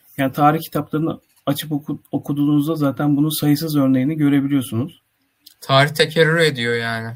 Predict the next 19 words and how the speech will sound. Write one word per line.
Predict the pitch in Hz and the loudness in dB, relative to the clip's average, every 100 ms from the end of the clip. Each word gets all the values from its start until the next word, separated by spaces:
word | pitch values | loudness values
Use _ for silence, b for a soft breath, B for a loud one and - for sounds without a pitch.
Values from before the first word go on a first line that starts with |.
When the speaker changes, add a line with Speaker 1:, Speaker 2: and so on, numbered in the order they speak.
| - | -12
Speaker 2:
bizim | 117 120 | -10 -6
anlayacağımız | 113 113 113 107 117 117 - | -6 -6 -8 -10 -10 -12 -10
kadarıyla. | 123 123 113 110 135 | -8 -8 -10 0 2
Speaker 1:
İnsanoğlunun | 147 - 175 170 151 135 147 196 | 2 2 2 2 2 2 0 -2
yapısı | - 139 139 127 180 208 - | -2 -2 -4 -6 -6 -6 -8
aslında | 143 143 160 | -8 -2 0
hiç | 175 - | 0 4
değişmiyor. | 147 160 - 123 117 175 233 - - | 6 4 0 -2 -2 -2 -8 -14 -14
Ee, | 131 131 131 | -10 -10 -6
gücü | 143 139 151 | -4 0 2
eline | 143 151 143 | 4 4 4
geçiren, | 123 - 139 170 - - | 2 0 -2 -2 -6 -8
e, | 127 123 123 | -4 -2 0
maalesef | 139 131 117 156 165 - _ | 0 0 0 -2 -6 -8 _
güçsüz | 143 127 147 135 | -6 -4 0 0
olanı | 123 143 | 2 0
ezmeye | 143 127 127 139 143 | 0 0 2 2 2
devam | 135 143 127 | 2 2 0
ediyor. | 110 123 139 | 0 -4 -8